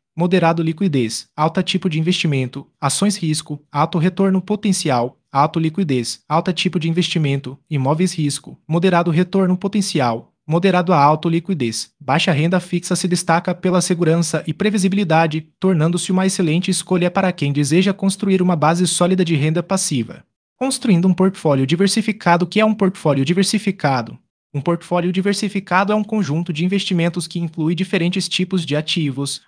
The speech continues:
como ações, títulos, imóveis e outros. O objetivo principal é reduzir riscos e aumentar as chances de retorno. Quando você distribui seus investimentos entre várias classes de ativos,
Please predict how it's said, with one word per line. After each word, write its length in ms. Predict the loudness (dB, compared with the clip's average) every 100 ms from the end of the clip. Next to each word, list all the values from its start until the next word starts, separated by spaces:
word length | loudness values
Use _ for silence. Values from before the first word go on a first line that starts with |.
| _
como 220 | 0 0
ações, 480 | 0 -2 -2 -4 -8 _ _
títulos, 540 | -6 -6 -2 -2 -4 -8 _ -6
imóveis 560 | -2 0 0 -2 -4 -6
e 100 | -4
outros. 520 | -4 -8 -14 -14 -16 _ _ _
O 60 |
objetivo 460 | -2 0 0 0 0
principal 580 | 0 0 0 2 2 2
é 40 | 0
reduzir 420 | 0 2 2 2
riscos 500 | 2 -2 -4 -6 -4
e 120 | 0 2
aumentar 400 | 4 2 0 0
as 100 | -2
chances 400 | 0 0 0 -2
de 100 | 0
retorno. 680 | -2 -2 -2 -2 -4 -10 -18 _ _ -4
Quando 180 | -2
você 240 | 0 0 0
distribui 540 | 0 -2 -2 0 0
seus 260 | 2 0 0
investimentos 720 | 0 0 0 2 2 2 0
entre 240 | 0 0
várias 400 | 2 4 4 0
classes 460 | 0 2 2 0 0
de 100 | 2
ativos, 720 | 0 0 0 0 -2 -6 -8